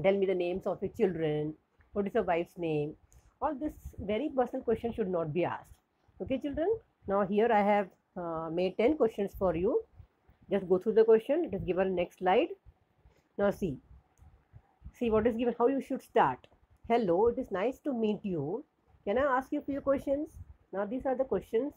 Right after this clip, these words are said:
I prepared, uh, for to interview a great Indian bustard. What is given? The first question, "What can you tell us about yourself?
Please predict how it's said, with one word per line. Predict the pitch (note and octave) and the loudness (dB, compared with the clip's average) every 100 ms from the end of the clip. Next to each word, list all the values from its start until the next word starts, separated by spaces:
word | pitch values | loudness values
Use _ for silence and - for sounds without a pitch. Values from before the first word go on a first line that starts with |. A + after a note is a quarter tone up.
| - F3 | -6 -6
I | E3 | -6
prepared, | E3 - F#3+ G#3 A3+ _ _ _ _ _ - E3+ | -10 -4 -2 -2 -4 _ _ _ _ _ -8 -4
uh, | F3 F3 F3 | -2 -2 0
for | G3 G#3+ A3+ _ A#3 | 0 0 -2 _ 0
to | G#3 | 0
interview | G3+ G3 F#3 A#3 A3+ G#3+ | 2 0 0 -2 0 0
a | D4+ _ - | -2 _ -4
great | G3 F#3 F3+ | 0 0 -2
Indian | G3+ A#3 | -2 0
bustard. | D#3 - D3 B2+ _ _ - | -2 -4 -12 -12 _ _ -6
What | G3+ A#3+ | -2 -2
is | A3 | -2
given? | A#3 A3 G#3+ - - - _ - | 0 0 0 -6 -16 -20 _ -12
The | A3 A#3 | 0 2
first | A3+ - | 2 0
question, | D#3 - F3+ - _ - - G3+ | -4 -4 -10 -12 _ -16 -10 2
"What | C4 C4 | 2 2
can | F4 E4+ | 0 2
you | F4+ A#3 | 2 2
tell | G#3 G#3+ | 2 0
us | G#3+ | 0
about | F#3 G3 F#3+ | 0 0 0
yourself? | D3+ D3+ D#3 C#3+ C#3+ | -2 -2 -4 -4 -6